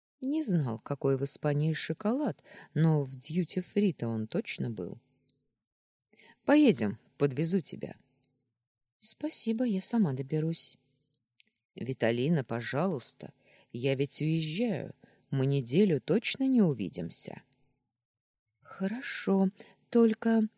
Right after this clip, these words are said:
«Я понял. Без рук, да?» Опять зацвела, как мак. А мне интересно стало,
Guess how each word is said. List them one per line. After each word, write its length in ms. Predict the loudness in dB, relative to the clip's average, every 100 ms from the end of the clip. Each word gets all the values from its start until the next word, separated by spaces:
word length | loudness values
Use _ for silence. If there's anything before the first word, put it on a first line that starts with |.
| _ _ _ _ -8
«Я 300 | 0 2 2 2
понял. 480 | 2 2 2 -2 -6 _ _
Без 280 | 0 0 2
рук, 360 | -2 -2 -6 0
да?» 300 | 4 4 4 -4 _ _ _ _ _ _ _ _ _ _ _ _ _
Опять 600 | -6 -4 0 0 0 -8
зацвела, 760 | -2 2 2 0 -2 0 0 -2
как 300 | -6 -8 -8
мак. 380 | -10 -10 -16 -20 _ _ _ _ _ -6
А 100 | -2
мне 280 | -2 0
интересно 640 | 0 0 -2 -2 -4 -6 -6
стало, 580 | -8 -8 -6 -4 -4